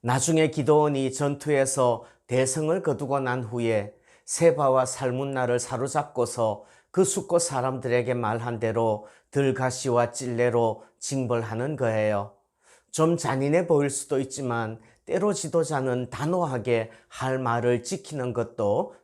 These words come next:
필요한 것입니다. 제일 멋있는 말은 "다스리지 아니하겠고" 하는 말이에요. 기드온이 미디안과의 전쟁에서 대성을 거둔 후에 이스라엘 백성들이 기드온을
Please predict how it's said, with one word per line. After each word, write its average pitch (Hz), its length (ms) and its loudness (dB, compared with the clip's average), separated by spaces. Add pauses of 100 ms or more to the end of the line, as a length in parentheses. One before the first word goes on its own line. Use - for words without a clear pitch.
필요한 143 440 -4
것입니다. 107 720 -4 (260)
제일 147 320 4
멋있는 185 560 2
말은 127 540 -2 (260)
"다스리지 131 800 -4
아니하겠고" 156 920 2
하는 139 340 -2
말이에요. 110 720 -2 (260)
기드온이 151 840 2
미디안과의 147 840 2
전쟁에서 131 760 0
대성을 123 500 0
거둔 151 320 -2
후에 120 540 -2 (320)
이스라엘 175 480 0
백성들이 127 920 -2
기드온을 127 760 2